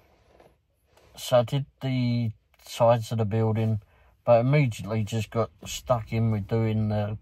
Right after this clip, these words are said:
the dumpster thing first, or the rubbish bin, and then take pictures of the signs, the grass, the, all the s-, uh, like I said, all the signage, the shrubbery. I mean, you,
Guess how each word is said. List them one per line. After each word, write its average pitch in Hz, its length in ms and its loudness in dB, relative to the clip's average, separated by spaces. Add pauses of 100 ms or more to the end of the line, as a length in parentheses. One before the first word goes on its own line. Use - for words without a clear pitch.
the 110 80 -4
dumpster 113 540 -2
thing 110 320 0
first, 110 540 -2
or 92 80 -10
the 101 60 -10
rubbish 107 420 -4
bin, 107 220 -6 (760)
and 110 260 -2
then 104 400 -2 (1500)
take 101 240 -4
pictures 104 400 -4
of 104 100 -6
the 107 120 -2
signs, 113 640 0
the 95 100 -12
grass, 110 720 2 (560)
the, 110 440 -2
all 117 200 0
the 113 80 0
s-, - 200 -6 (200)
uh, 104 320 -2 (340)
like 87 140 -10
I - 20 -14
said, 110 240 -2
all 113 180 -2
the 107 80 -4
signage, 107 760 -2 (600)
the 113 60 -4
shrubbery. 107 1000 2 (1040)
I 143 140 -8
mean, 123 180 0
you, 120 160 0